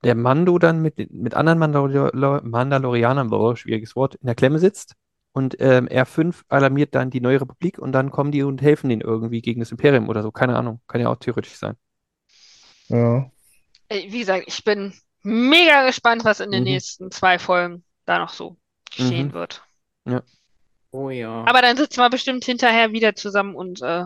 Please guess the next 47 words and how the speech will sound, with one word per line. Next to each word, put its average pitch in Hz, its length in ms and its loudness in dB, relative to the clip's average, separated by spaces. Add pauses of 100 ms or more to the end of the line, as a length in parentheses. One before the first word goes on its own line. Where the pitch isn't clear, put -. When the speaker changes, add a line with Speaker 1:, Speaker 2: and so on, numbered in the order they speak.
(160)
Speaker 3:
sprechen - 420 -16
darüber. 170 320 -10 (420)
Speaker 1:
Mhm. 104 200 -8 (760)
Speaker 2:
Da 143 140 6
können 139 160 6
wir 139 60 6
jetzt 135 80 4
noch 131 80 4
weiter 135 220 4
spekulieren. 156 540 -6
Das 131 120 -8
macht 127 180 -4
ja 131 60 -4
auch 120 160 -4
mehr 120 180 2
Spaß. 139 380 -2
Was 143 160 6
jetzt 143 140 0
noch 143 120 0
passiert? 202 560 0 (880)
Speaker 1:
Hm. 110 120 -4 (840)
Speaker 3:
Ja. 196 120 -4 (400)
Ich 262 180 4
hoffe 202 200 6
immer 247 160 6
Speaker 2:
Hm. 233 60 6
Speaker 3:
noch, 226 180 4
äh, - 280 2 (160)
ich - 500 -8
hoffe - 200 2
irgendwann 262 360 4
auf 220 120 2
das 220 160 -6
erste - 260 0
Wort 190 160 -2
von 185 140 -6
Grogu, 214 340 -4
weil 190 140 6
er 180 120 6
plappern 277 480 2
tut - 280 2
er 190 120 6
ja 165 180 0
schon 165 240 -10
mittlerweile 156 560 -6
ganz 160 220 -12
gut. - 320 -20